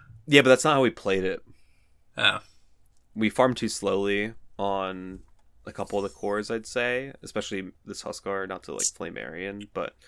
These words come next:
Speaker 1: like, watching, a, like, I, I, I haven't watched these back, but just watching casually in the game, I think was, uh, focused on rotations and kills in
Speaker 2: Yeah.
Speaker 1: a situation where Huskar, I think for a while, has mostly just been a power farmer for, like, the first fifteen to twenty minutes of the game,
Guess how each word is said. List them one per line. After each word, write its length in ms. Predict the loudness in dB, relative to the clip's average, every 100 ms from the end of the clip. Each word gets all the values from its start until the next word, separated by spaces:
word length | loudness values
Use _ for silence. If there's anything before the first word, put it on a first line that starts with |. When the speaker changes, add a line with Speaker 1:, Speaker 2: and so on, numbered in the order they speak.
| -20 _ -2
Speaker 1:
like, 160 | -2 2
watching, 680 | 6 6 6 0 0 -6 -4
a, 120 | -6 -2
like, 160 | -2 2
I, 120 | 0 2
I, 120 | -2 6
I 80 | 6
haven't 180 | 6 4
watched 240 | -2 -2
these 160 | -6 -2
back, 380 | -2 -2 -4
but 100 | -10
just 160 | -10 -2
watching 300 | -2 -2 -6
casually 400 | 0 2 2 -2
in 60 | -4
the 80 | -6
game, 340 | -6 -6 -8 -14 -20 _ -4
I 80 | 2
think 220 | 2 4
was, 240 | 2 2 -12 -2
uh, 140 | 0 0 0
focused 360 | 0 0 0
on 100 | 2
rotations 600 | 2 -2 -4 -6 -6 -10
and 140 | -12 -8
kills 520 | -6 -6 -8 -14 -18 _ -20 _ 0
in 260 | 2 4
Speaker 2:
Yeah. 140 | 2 -2
Speaker 1:
a 60 | -2
situation 580 | 0 2 2 2 0
where 120 | 0 0
Huskar, 520 | -4 2 4 4 2 -6 -20 -20 -20 -20 _ _ _ _ _ _ _
I 80 | -2
think 300 | 2 0 -2 -16 _ -4
for 180 | 6 8
a 60 |
while, 580 | 10 10 10 8 6 0 _ _
has 180 | 0 4
mostly 260 | 4 4
just 140 | 0 0
been 80 | -2
a 40 |
power 340 | 0 0 2
farmer 540 | 0 -2 -2 -6 -8 -4
for, 80 | 0
like, 120 | 0
the 60 | 0
first 340 | -4 -4 -4
fifteen 280 | -4 -4 -6
to 60 | -4
twenty 200 | -2 -2
minutes 220 | -2 -2
of 40 |
the 60 | -2
game, 200 | -2